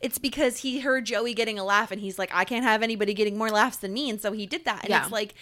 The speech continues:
Speaker 1: he
Speaker 2: Mm-hmm.
Speaker 1: usually is a lot more vocal. So it just was a little jarring to, and kinda disappointing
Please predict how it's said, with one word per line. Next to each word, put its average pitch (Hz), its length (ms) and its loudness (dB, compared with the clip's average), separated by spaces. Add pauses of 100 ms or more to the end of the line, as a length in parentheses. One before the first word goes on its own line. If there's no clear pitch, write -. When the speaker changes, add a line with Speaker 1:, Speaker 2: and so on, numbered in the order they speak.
(260)
Speaker 1:
he 277 340 -2
Speaker 2:
Mm-hmm. - 120 -10
Speaker 1:
usually 226 460 0
is 202 100 -2
a 196 60 0
lot 175 300 0
more 185 180 -4
vocal. 180 400 0
So 247 160 -4
it 294 100 -2
just 453 200 -2
was 415 120 0
a 339 40 -4
little 311 220 -2
jarring 247 580 -4
to, 233 280 -4
and 220 140 -6
kinda 214 200 -6
disappointing 220 840 -6